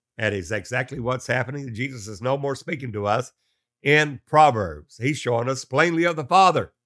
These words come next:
as he stated in John sixteen, "Who has an ear to hear?" Those that do will be the ones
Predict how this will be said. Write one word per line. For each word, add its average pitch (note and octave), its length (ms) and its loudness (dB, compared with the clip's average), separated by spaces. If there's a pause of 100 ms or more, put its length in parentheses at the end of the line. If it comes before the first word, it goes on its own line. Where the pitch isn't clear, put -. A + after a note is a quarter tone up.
(400)
as A2 160 -2
he G2+ 80 -8
stated A#2+ 320 -4
in A#2+ 100 -12
John F#2 240 -8
sixteen, A2+ 640 -4 (840)
"Who A#2 220 0
has G#2+ 240 -4
an G#2+ 120 -6
ear F2+ 200 -6
to F#2 120 -8
hear?" D#2+ 320 -12 (1400)
Those F#2+ 360 -2
that C3 220 -6
do A#2+ 280 0 (680)
will F#2 220 -6
be F2 160 -8
the G#2 160 -6
ones C3 720 -6